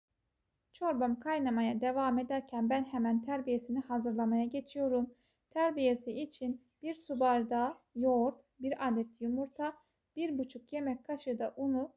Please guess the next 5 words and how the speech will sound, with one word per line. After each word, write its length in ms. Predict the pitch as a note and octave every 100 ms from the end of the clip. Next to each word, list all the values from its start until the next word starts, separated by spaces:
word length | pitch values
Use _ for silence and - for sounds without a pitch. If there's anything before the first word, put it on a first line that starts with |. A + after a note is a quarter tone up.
| _ _
geniş 340 | D4 D#4+ D4+
bir 140 | A#3+ A#3
tabağımın 460 | C#4 C4 A3+ A3
içerisine 480 | A3+ C4+ C4 - A3
alıyorum 600 | - C4 D4 C4+ A#3+ C#4+